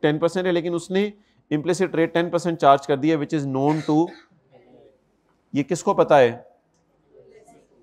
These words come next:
लेसी को पता है। ये किसको पता है? लेसी को पता है।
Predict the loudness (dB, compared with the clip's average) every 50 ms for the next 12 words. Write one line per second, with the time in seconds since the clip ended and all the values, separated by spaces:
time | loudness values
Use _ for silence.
0 | _ _ _ _ _ _ _ _ _ _ _ _ _ -6 -2 0 0 0 0 -2
1 | -4 -4 -2 -4 -4 -4 -4 -4 -4 -2 -2 -2 -4 -4 -4 -2 -2 -2 0 0
2 | 0 2 2 2 0 -2 -8 -16 -20 -20 -20 -20 -20 -20 -20 -20 -20 -20 -20 -20
3 | -20 _ _ _ _ _ _ _ _ -4 0 2 2 2 0 -4 -8 -8 -8 -8
4 | -8 -10 -12 -14 -16